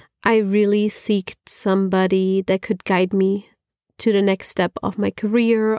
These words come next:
of my life, and just set the thoughts straight a little bit because I felt lost. I didn't just felt lost because I'm a new mom and I had to adjust to that whole concept, but I also felt lost because I was in maternity leave for almost eighteen months.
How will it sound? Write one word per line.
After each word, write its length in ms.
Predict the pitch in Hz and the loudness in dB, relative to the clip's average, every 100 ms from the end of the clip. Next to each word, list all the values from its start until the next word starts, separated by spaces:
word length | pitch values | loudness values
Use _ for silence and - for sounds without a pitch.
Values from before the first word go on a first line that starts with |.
| - | -4
of 100 | 208 | -2
my 180 | 202 208 | 0 0
life, 520 | 196 196 202 208 - | 0 0 0 -2 -2
and 180 | 208 190 | -2 0
just 320 | 185 190 - _ - - | -2 -2 -8 _ -20 -14
set 240 | - 202 - | -2 -2 -2
the 80 | 220 | -6
thoughts 420 | - 185 196 - | -4 -2 -2 0
straight 320 | - 196 208 | 0 0 0
a 80 | - | 0
little 240 | 180 180 185 | 0 0 0
bit 220 | - - | -2 -4
because 340 | 208 - 202 - | -12 -4 -4 -2
I 140 | 214 | -4
felt 720 | - - 202 208 202 - - - _ _ | -6 -2 0 2 0 -6 -14 -14 _ _
lost. 640 | 202 180 214 - - - - _ _ 214 | 0 0 -2 -6 -8 -12 -20 _ _ -2
I 60 | |
didn't 300 | 208 226 247 | 0 0 0
just 220 | 226 226 | 0 -2
felt 240 | - 208 190 | -2 -2 0
lost 360 | 190 190 - | 0 0 -4
because 260 | 190 - 190 | -8 -4 0
I'm 140 | 190 | 2
a 20 | 190 | 2
new 180 | 202 | 2
mom 520 | 190 180 175 196 285 311 _ - - _ | 2 0 2 2 0 -2 _ -20 -20 _
and 180 | - 202 | 0 0
I 40 | 202 | 2
had 200 | 202 190 | 0 -2
to 120 | 190 | -2
adjust 500 | 196 - 190 190 - | -2 0 -2 -2 -2
to 100 | 196 | -2
that 200 | 175 - | 0 -4
whole 240 | - 214 | 0 0
concept, 680 | 214 262 262 - 311 320 - - - - - _ | 2 0 0 0 -2 -2 -6 -20 -20 -20 -20 _
but 120 | 220 214 | 0 2
I 40 | |
also 360 | - 220 - 247 | 2 0 0 0
felt 300 | - 202 196 | 0 0 2
lost 480 | 185 180 190 - | 2 2 0 -4
because 340 | - 185 196 180 | -8 -2 -2 2
I 80 | 185 | 0
was 320 | 190 185 185 | 2 0 -2
in 160 | - 208 | -2 0
maternity 560 | 202 - 220 226 226 | 0 0 2 2 4
leave 280 | 220 214 214 | 2 2 0
for 240 | - - 190 | -2 -4 -2
almost 460 | 196 196 202 - - | 0 -2 -2 -4 -4
eighteen 340 | 220 - 254 | -4 0 0
months. 580 | 214 196 202 202 - | 0 -2 -4 -6 -10